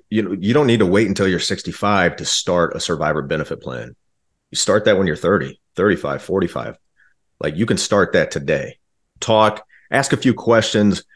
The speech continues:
to make sure people are thinking this through before they make that final decision. Um, and they're thinking of, of, of everything about it, right? All the risks involved. So what happens, uh, you do the survivor benefit plan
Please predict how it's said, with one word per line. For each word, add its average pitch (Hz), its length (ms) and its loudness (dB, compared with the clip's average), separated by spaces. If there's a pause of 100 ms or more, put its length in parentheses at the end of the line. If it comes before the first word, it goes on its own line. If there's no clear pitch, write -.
(160)
to - 80 -4
make 113 140 4
sure 104 120 0
people 101 280 0
are 80 80 0
thinking 104 480 -2
this 87 220 0
through 92 340 0
before 82 300 -2
they 78 100 0
make 80 220 -2
that - 160 0
final 78 300 -2
decision. 78 600 -4 (500)
Um, 78 280 -2
and 82 120 0
they're 80 100 0
thinking 78 540 -2
of, 78 400 -2
of, 85 280 -4
of 87 180 -4
everything 87 380 0
about 73 320 0
it, 62 100 -6
right? 82 160 2
All 82 140 2
the 80 100 -2
risks 80 340 0
involved. 73 380 -2
So - 100 -4
what 98 200 4
happens, 98 460 2 (340)
uh, 80 280 4
you 90 120 4
do 98 120 6
the 95 100 2
survivor 87 360 2
benefit 90 480 0
plan 85 480 0